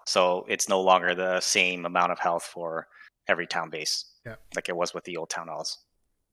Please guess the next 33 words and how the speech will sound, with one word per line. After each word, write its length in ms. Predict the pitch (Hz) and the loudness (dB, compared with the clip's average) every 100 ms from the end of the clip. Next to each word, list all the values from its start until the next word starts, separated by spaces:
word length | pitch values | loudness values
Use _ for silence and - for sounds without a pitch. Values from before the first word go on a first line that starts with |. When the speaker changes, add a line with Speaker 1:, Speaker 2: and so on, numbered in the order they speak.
| _ 135 | _ 0
Speaker 2:
Um, 380 | 139 135 135 - - - _ - | 0 0 -6 -14 -20 -20 _ -2
I 40 | 190 | 6
guess, 360 | 247 - - - | 8 6 0 -6
you 140 | 196 180 | 0 4
know, 180 | 165 | 6
a 100 | 156 | 4
pertinent, 440 | 160 208 190 175 160 - - | 2 2 2 0 -2 -6 -2
pertinent 240 | 185 180 | 0 0
to 80 | 151 | 0
gameplay, 500 | 147 165 160 143 131 | 0 0 2 2 2
um, 300 | 139 131 131 - - - | -4 -4 -8 -14 -20 -4
uh, 300 | 147 135 123 127 | 2 2 2 2
there 320 | 156 160 151 | 6 8 8
is 100 | 139 | 6
a 80 | 139 | 4
host 320 | 165 160 - | 4 2 2
of 140 | 143 | 0
new, 320 | 139 139 135 135 - - _ _ 127 | 0 2 0 -2 -10 -20 _ _ -6
um, 380 | 123 120 123 - - 147 | -4 -6 -10 -14 -20 0
Logi 280 | 143 143 135 | 2 4 2
regions 440 | 123 123 120 113 | -2 -6 -10 -10
as 160 | 120 123 | -12 -10
well. 280 | 117 123 - - | -10 -10 -16 -14
Um, 440 | 131 120 113 113 - _ _ - | -12 -10 -12 -16 -20 _ _ -8
so, 400 | 156 135 127 120 - - _ _ _ | -2 -2 -2 -8 -14 -20 _ _ _
uh, 340 | 123 120 117 113 - - _ _ _ | -8 -6 -6 -10 -18 -20 _ _ _
a 40 | 143 | 6
lot 180 | 160 165 | 8 8
of 80 | |
the 80 | 147 | 6
previous 320 | - 156 151 | 2 2 2
Logi 220 | 135 135 131 | 0 0 0
regions 500 | 139 135 143 135 | -2 -2 -4 -4